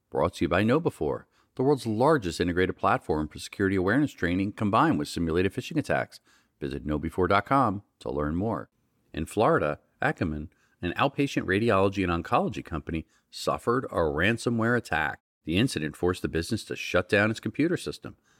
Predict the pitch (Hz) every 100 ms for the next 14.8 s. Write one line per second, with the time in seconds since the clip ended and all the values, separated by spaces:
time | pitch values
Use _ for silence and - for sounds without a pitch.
0 | _ - 151 90 104 127 - - 92 101
1 | 104 104 104 - - 123 151 85 - _
2 | - 78 80 151 - 85 - _ - 95
3 | 95 113 - - 95 92 135 147 67 -
4 | 76 80 85 104 143 - - - _ _
5 | - 82 80 82 87 98 131 - 165 98
6 | - - - - 143 143 - 135 92 90
7 | 101 127 113 78 82 110 147 95 73 78
8 | _ _ 160 - 220 170 - - 139 107
9 | 123 135 - 62 _ _ 82 - 76 71
10 | 71 78 76 - _ _ _ _ - 233
11 | 196 139 120 107 110 92 87 85 101 87
12 | 65 - 101 151 139 82 71 92 _ _
13 | - 64 - - 101 - 90 107 139 151
14 | 190 110 85 71 - 67 58 -